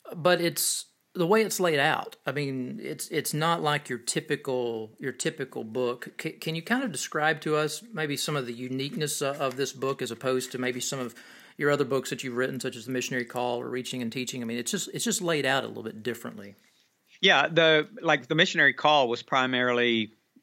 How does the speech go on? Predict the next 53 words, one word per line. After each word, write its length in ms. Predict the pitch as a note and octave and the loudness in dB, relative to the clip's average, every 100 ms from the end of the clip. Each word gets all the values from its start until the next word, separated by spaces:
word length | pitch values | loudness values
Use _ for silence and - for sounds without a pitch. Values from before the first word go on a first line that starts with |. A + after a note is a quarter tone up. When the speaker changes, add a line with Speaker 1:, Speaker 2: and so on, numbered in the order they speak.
| _ _ - - | _ _ -6 0
Speaker 2:
uh, 120 | A#2 | 4
well, 140 | A#2 | 4
sort 260 | A#2+ C#3 B2+ | 4 4 4
of 80 | A2 | 4
written 220 | A#2+ A#2+ | 2 2
out 100 | A2 | 0
of 80 | G#2 | 2
self-defense 720 | B2+ G2 - - C#3 F2 - | 2 2 0 0 2 2 0
because 300 | G2+ G#2+ G#2 | -2 0 4
it 100 | G#2+ | 4
was, 240 | A2 G#2 | 2 0
I 160 | - A2+ | 2 4
was 140 | A#2 | 6
answering 340 | D3+ D3+ C#3+ C#3 | 6 6 6 4
those 200 | B2+ - | 4 4
same 220 | D3 A#2+ | 4 4
questions 480 | D#3 D3+ D3+ B2 B2 | 4 4 4 0 0
over 200 | C#3 B2+ | 2 2
and 100 | B2 | 0
over 160 | A#2 | 0
and 80 | A2+ | 0
over, 240 | C3 D3 B2+ | 2 2 2
and 100 | A2 | 2
there 60 | |
was 160 | A2 G#2+ | 0 2
nothing 360 | C#3 C#3 C3+ | 0 2 0
to 60 | A2+ | 0
point 340 | - D3 C3+ - | 2 4 4 4
to, 140 | C3+ | 2
to 100 | A2 | 4
read. 440 | G#2+ E3 B2+ A#2+ - - - | 6 8 8 4 0 -12 -2
So 180 | - G3 | 4 6
it 120 | A3+ | 6
was 160 | F3 B2+ | 4 4
basically, 640 | D#3+ E3+ D#3+ E3 C#3 C3+ | 4 6 4 0 2 2
"This 260 | A2+ D#3+ D3+ | 2 2 0
is 200 | A#2+ - | -2 2
my 220 | C3 B2 | 4 4
argument 560 | - C3 A#2+ B2 B2 | 4 4 4 4 4
about 220 | A#2 A#2 A#2+ | 4 4 4
what 100 | A2+ | 2
I 80 | |
think 220 | A2+ A2+ A2+ | 2 0 0
the 60 | |
missionary 340 | A2+ - G#2 G2 | -2 0 0 4
call 300 | A#2 G2+ F2 | 4 4 0
is." 260 | C#2 - | -4 0
And 100 | A#2+ | 4
then 140 | B2 B2 | 6 6
Reaching 340 | C#3+ C#3 B2 | 4 4 0
and 80 | A2+ | 2
Teaching 380 | D3 D3+ F#3 D#3+ | 2 4 4 4
was, 240 | B2 | 4